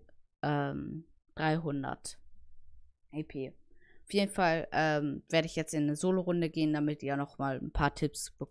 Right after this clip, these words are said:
äh, bekommen könnt, wie man denn ins Endgame letztendlich kommt. Bis gleich. So, zuallererst solltet ihr nicht direkt am Anfang rausspringen, damit ihr eine,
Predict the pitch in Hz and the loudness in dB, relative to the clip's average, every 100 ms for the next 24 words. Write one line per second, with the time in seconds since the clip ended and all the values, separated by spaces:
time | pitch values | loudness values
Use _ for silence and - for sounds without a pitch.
0 | - - - 143 143 139 143 143 151 143 | -12 -20 -6 0 0 0 -2 0 2 2
1 | - 147 143 - - - - - - - | 2 2 2 0 -16 -20 -20 -20 -14 -4
2 | 185 180 170 165 156 - - 160 - - | 0 2 2 2 2 0 -2 -2 -2 -2
3 | 147 - 143 139 143 - - - 147 - | -2 -2 0 0 0 -2 -6 -4 -6 0
4 | 165 123 - - 147 151 120 - - - | 0 0 -2 -4 -2 0 0 -2 -12 -14
5 | - - 190 175 - 175 185 202 208 226 | -14 -2 0 0 0 2 4 4 4 2
6 | - 202 196 196 - 165 175 175 - 180 | 4 4 4 0 -2 2 4 2 2 2
7 | 160 - 123 147 170 185 156 160 - - | 2 2 2 2 4 2 2 2 0 0
8 | 151 151 151 160 196 202 185 170 160 - | 2 4 4 6 6 6 6 6 4 -2
9 | - - - 160 156 147 | -18 -12 -2 4 4 4